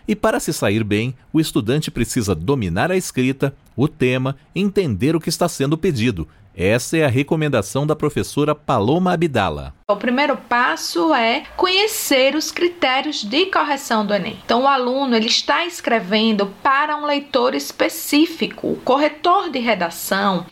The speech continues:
Speaker 2: ele precisa atribuir a nota a partir das cinco competências pré-estabelecidas. Então, quando você conhece essas competências,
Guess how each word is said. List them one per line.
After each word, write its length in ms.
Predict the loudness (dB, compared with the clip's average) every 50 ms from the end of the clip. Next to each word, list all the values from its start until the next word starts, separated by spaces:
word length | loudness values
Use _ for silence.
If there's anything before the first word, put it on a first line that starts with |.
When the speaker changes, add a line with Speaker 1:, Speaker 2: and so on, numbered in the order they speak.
| -4 0
Speaker 2:
ele 300 | 0 2 2 2 0 -2
precisa 920 | -2 -2 -2 0 0 0 0 -2 -6 -10 -2 0 2 2 4 4 2 2
atribuir 520 | 0 0 -2 -2 2 2 2 4 4 2 2
a 80 | 0
nota 640 | 2 2 2 4 4 4 2 0 0 -2 -2 -2 -2 -6 -6 -2
a 140 | -2 0 0
partir 720 | 0 0 -2 -2 -2 -4 -4 -2 0 0 0 0 -2 -8 -8 -2
das 240 | 0 0 0 0 -4
cinco 560 | -10 -14 -6 -4 -2 -2 -2 -2 0 0 0
competências 800 | 0 0 0 0 0 -2 0 -2 -2 -2 -2 -2 -4 -4 -4 -4
pré-estabelecidas. 1160 | -2 0 0 2 2 0 -2 -2 0 0 0 0 0 -2 -2 -2 -2 0 0 0 -2 -2 0
Então, 260 | 2 2 2 2 0 0
quando 380 | 2 2 4 4 4 2 2
você 280 | 2 0 2 0 -2 0
conhece 640 | 0 0 0 2 2 2 2 2 2 0 0 -2 -4
essas 260 | -2 -2 -2 -2 -2
competências, 1200 | -2 -2 0 0 -2 -2 -2 -4 -4 -4 -4 -4 -6 -2 0 2 2 2 2 0 -2 -8 -12